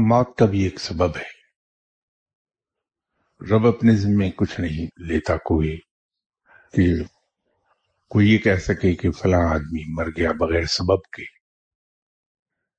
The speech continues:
کیونکہ یہ دنیا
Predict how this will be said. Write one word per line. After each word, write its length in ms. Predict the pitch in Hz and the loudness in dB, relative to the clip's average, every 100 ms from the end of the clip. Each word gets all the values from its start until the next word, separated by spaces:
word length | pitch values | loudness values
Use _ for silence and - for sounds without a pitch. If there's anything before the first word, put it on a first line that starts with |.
| _ _ _ _ _ _ _ _ _ _ _ _ _ _ _ _ _ - | _ _ _ _ _ _ _ _ _ _ _ _ _ _ _ _ _ 0
کیونکہ 200 | 110 123 | 2 6
یہ 380 | 113 113 107 98 _ _ _ - | 6 4 2 0 _ _ _ -12
دنیا 420 | 98 90 107 107 | -4 2 4 4